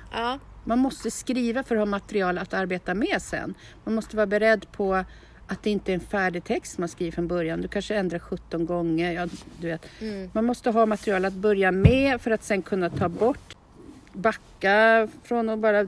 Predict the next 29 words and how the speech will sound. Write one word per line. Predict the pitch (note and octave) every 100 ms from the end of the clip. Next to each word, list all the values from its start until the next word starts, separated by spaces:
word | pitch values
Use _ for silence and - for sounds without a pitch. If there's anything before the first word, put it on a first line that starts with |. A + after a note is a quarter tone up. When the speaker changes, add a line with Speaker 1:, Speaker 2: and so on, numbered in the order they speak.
| G3+
Speaker 2:
studera, | - A3 F3+ G3 G#3 A3 A3 A3 G#3+
fundera. | - F#3+ G3 A3 G#3+ -
Du | G#3+
måste, | A#3+ - - -
precis, | - E4 D#4 - - A3
när | C4+
du | D4
väl | A3
börjar | G3 F#3
skriva, | - G#3+ G3+ G3 C4
då | G3+
sätter | - C4+ C#4+
du |
igång | A#3 C#4 A#3+
processen | - G#3 G#3 F#3 G3
i | F#3+
hjärnan | G3+ F#3+ G3 B3
och |
bara | G#3
tänka | - A#3+ F#3+ - B3
på | F4+
de | E4+
här | G3
figurerna. | - E3+ E3+ E3 E3 D#3+
Du | F3+
kanske | G3 F#3+
badar, | F3+ F#3+ F3+ F3 E3+
kanske | F3+ F3
promenerar. | - F3+ F3+ E3+ E3 E3+